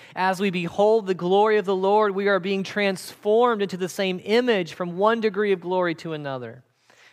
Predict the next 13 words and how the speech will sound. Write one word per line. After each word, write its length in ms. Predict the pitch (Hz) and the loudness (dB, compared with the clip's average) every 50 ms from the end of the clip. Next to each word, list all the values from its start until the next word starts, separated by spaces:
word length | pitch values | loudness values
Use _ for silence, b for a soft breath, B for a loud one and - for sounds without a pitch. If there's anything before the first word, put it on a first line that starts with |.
| b - 143 | b -14 -4
God's 440 | 139 170 175 202 220 240 247 196 180 | 2 4 4 6 4 4 0 -2 -4
design 600 | 190 214 185 160 185 185 185 196 202 208 214 214 | -4 -4 -2 -2 0 2 2 2 2 0 0 -2
for 160 | - - 185 | -2 -2 0
our 220 | 156 165 180 196 196 | 4 4 4 4 2
character 560 | - - - 196 196 208 202 - - 220 196 | 0 -2 -2 0 0 0 -2 -4 -4 -2 -2
is 140 | 180 156 151 | -2 0 2
that 240 | 165 160 - 147 156 | 0 0 0 -2 -6
we 280 | 170 208 233 247 247 | -4 -2 -2 -2 0
would 240 | 226 196 202 190 165 | 0 0 0 0 0
be 180 | 156 185 180 160 | 0 2 2 4
lacking 640 | 151 147 165 196 208 208 - - 226 220 214 214 | 4 6 4 4 4 0 -2 -2 -2 0 0 -2
in 340 | - 175 180 175 170 160 160 | -2 -2 -2 0 0 0 0
nothing. 680 | 170 180 180 165 - - 180 160 147 127 113 107 110 | 0 0 -2 -2 -6 -8 -8 -8 -8 -10 -12 -16 -18